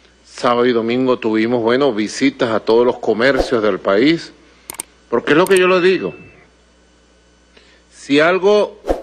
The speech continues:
le costaba a usted antes de la reexpresión, cinco millones de bolívares, el día después de la reexpresión le tiene que costar cinco bolívares. No se deje robar,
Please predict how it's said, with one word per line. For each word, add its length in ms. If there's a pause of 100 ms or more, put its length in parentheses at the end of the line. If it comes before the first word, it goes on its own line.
le 120
costaba 400
a 40
usted 400 (180)
antes 400
de 100
la 140
reexpresión, 840 (1040)
cinco 460
millones 440
de 60
bolívares, 540 (2500)
el 240
día 220
después 360
de 100
la 100
reexpresión 580
le 80
tiene 220
que 100
costar 440
cinco 580
bolívares. 440
No 120
se 180
deje 180
robar, 440